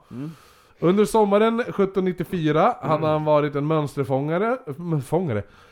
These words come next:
Speaker 2: en mönsterfånge, så vakterna kände att, "Ja, men du, vi kan lita på dig, nu får du röra dig fritt på ön."
Speaker 1: Ja.
Speaker 2: Han bara, "Tack så mycket." Så fjärde juli gick han till kanten av ön, slet loss en massa gräs från marken, satte fast det på hans huvud och hoppade ner i vattnet och började simma mot Boston.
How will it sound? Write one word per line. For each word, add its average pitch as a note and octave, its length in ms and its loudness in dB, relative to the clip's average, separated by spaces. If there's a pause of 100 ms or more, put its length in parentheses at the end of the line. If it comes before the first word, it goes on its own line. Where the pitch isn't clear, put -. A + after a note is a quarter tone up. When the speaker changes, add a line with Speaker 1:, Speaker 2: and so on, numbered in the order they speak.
(120)
Speaker 2:
en D3+ 200 -2
mönsterfånge, D#3+ 800 0
så D#3 300 2
vakterna D3 460 -2
kände C#3+ 340 0
att, C3+ 120 -2
"Ja, D#3+ 160 0
men F#3 120 -2
du, F3+ 160 2
vi F3 120 -2
kan E3 140 -2
lita C3+ 260 -2
på C3 60 -6
dig, B2+ 200 2
nu C3 120 -2
får C3+ 100 -4
du B2+ 100 0
röra A#2 200 0
dig G#2+ 160 -4
fritt - 340 -10
på - 140 -8
ön." C2+ 300 -8 (180)
Speaker 1:
Ja. A#2+ 260 -8 (300)
Speaker 2:
Han A#3+ 140 -6
bara, A#3+ 120 -2
"Tack C#4+ 240 -4
så A#3 80 -8
mycket." E3 480 -4 (300)
Så E3+ 300 0
fjärde G#3 380 2
juli G3+ 380 2
gick E3+ 260 -4
han D#3+ 120 -2
till D#3 120 -6
kanten D#3+ 400 -2
av C#3 140 -2
ön, D3 220 2
slet D#3 300 -6
loss D#3 220 -2
en D3+ 80 -4
massa C#3 220 -4
gräs C3 480 -2
från B2+ 180 -6
marken, C3+ 540 -2 (340)
satte D3+ 340 -4
fast D#3 280 -2
det D#3+ 60 -8
på D3 80 -2
hans C#3 200 -2
huvud C3 280 0
och B2+ 60 -2
hoppade A#2+ 320 -4
ner G#2+ 80 -2
i G#2+ 40 0
vattnet A2 380 -6
och G#2 60 -8
började F#2+ 220 -4
simma G2 260 -6
mot F#2+ 180 -10
Boston. F2+ 380 -16